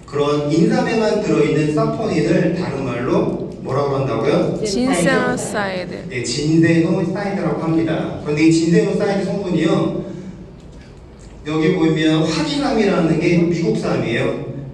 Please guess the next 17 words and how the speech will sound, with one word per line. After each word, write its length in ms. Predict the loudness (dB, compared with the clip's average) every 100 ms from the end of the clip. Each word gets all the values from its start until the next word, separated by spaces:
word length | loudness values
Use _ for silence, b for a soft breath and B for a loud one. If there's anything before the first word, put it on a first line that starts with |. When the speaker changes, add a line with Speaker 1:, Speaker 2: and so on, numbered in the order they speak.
| 0
Speaker 1:
미국삼에는 800 | 2 4 2 2 2 2 0 0
진세노사이드 840 | 2 4 4 4 2 2 2 2
성분이 500 | 2 2 2 4 4
열네 400 | 4 4 4 2
종이 220 | 2 4
들어있고요. 880 | 4 4 0 -2 -2 -2 -2 -4 -8 -12 -6
그리고 640 | -2 2 2 2 -2 -6
삼칠삼은 1080 | -8 -6 -4 -2 -2 -2 -2 0 0 -2 -4
미국삼이에요. 680 | -4 -2 0 -2 -4 -4 -4 -6 -8 -6
미국에는 880 | -2 0 2 2 2 0 -4 -4
열다섯 680 | 2 4 4 4 0 -2 -2
종의 240 | 0 2 2
진세노사이드 640 | 0 -2 -2 -2 -2 -2
성분이 320 | -2 0 0
들어가 260 | 0 -2 -2
있는데 280 | -4 -4 -4
반해서 600 | -6 -6 -2 0 0 -2